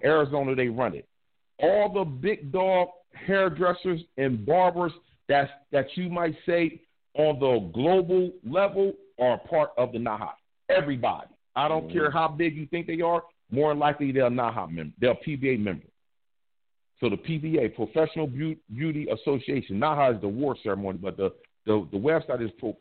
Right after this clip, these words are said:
Speaker 1: pro-, uh, professional beauty association dot com.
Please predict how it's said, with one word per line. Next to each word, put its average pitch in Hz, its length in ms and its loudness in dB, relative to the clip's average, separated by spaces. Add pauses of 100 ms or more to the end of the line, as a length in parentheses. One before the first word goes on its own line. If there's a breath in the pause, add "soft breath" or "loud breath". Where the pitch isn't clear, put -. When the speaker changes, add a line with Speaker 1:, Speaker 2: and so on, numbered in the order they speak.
Speaker 1:
pro-, 85 540 -4
uh, - 140 -8
professional 143 580 0 (500)
beauty 143 380 0
association 117 720 -2
dot 113 260 0
com. 90 220 -2